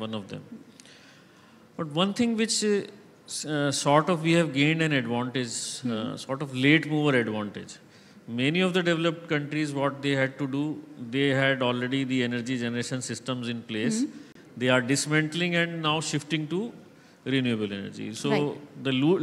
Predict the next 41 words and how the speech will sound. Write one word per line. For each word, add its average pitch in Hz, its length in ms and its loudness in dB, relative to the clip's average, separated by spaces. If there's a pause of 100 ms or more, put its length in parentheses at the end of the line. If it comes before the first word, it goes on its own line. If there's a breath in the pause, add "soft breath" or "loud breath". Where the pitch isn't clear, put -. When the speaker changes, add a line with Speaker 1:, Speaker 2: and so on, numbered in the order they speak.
Speaker 1:
late 170 300 6
movers 180 260 4
advantage 160 500 0 (120)
is 156 40 -6 (120)
that 160 280 0
we 151 80 0 (280)
directly, 156 420 0 (320)
we 135 160 0
have 135 140 2 (640 loud breath)
removed, 147 340 2 (320)
we 139 40 -2 (100)
don't 147 200 2 (120)
need 147 120 -2 (120)
that - 140 8 (100)
step. 139 260 -2
And 135 260 -6
whatever, 190 300 2 (240)
actually 196 320 -4
what 156 220 2
is 175 120 -2
happening, 165 400 -2
whatever 156 300 -2 (180)
new 160 160 -2
capacity 143 560 -2
we 135 160 -2
require, 110 400 -4 (800 loud breath)
mostly 185 420 4
we 196 140 6
are 175 40 6 (120)
building 147 280 2 (380)
solar 143 260 2 (120)
and 139 180 -4
wind, 98 100 -6 (400)
and 123 300 -8 (140)
solar 135 220 4 (120)
is 120 40 -4 (100)
the 117 120 -4
dominant 110 400 -4
part 101 240 -8
on - 20 -14 (120)
that. - 80 -18